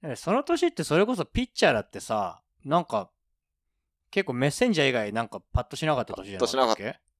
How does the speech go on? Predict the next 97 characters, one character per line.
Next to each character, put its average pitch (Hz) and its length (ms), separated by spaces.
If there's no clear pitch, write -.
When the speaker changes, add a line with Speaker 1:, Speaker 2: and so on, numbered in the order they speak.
Speaker 2:
た - 100
か 78 120
な。 82 220
Speaker 1:
能 240 200
見 285 100
も 285 100
な 285 100
ん 277 40
か 208 100
パ 175 100
ッ - 40
と - 80
し 185 80
な 214 80
か 202 80
っ - 20
た 139 100
ん - 20
じ 117 60
ゃ - 20
な 113 80
か 104 40
っ 101 80
た 95 80
っ - 40
け？ - 80
Speaker 2:
そ 95 60
う。 - 20
Speaker 1:
そ 82 60
の 73 100
年。 90 400
Speaker 2:
う 90 60
ん。 - 100
う 135 40
ん。 - 20
Speaker 1:
だ 139 100
よ 104 120
ね。 101 320
Speaker 2:
で、 95 60
藤 117 240
浪 117 160
が 104 80
壊 110 160
れ - 60
た - 80
年 - 140
で 76 80
す。 - 40
Speaker 1:
そ 208 120
う 160 40
だ 117 80
よ 104 80
ね。 175 400
二 127 100
千 117 160
十 104 160
五 101 100
年 98 100
っ - 20
つ - 80
っ - 40
た 98 100
ら 87 100
ね。 127 120
Speaker 2:
う - 60
ん。 - 140
Speaker 1:
は 117 240
い、 110 100
あ 117 120
の、 101 240
金 135 220
本 120 180
や 113 60
っ - 80
て 123 80
き - 180
て。 - 220
Speaker 2:
そ 85 260
う。 - 60
Speaker 1:
<laughs> - 480
そ 127 160
う 104 40
だ - 80
よ 98 60
ね。 160 220
は 92 180
い。 85 120
Speaker 2:
ま 90 80
あ、 92 40
っ - 40
て - 80
い 104 100
う 95 60
時 73 220
に、 71 40
な 87 120
ん 104 120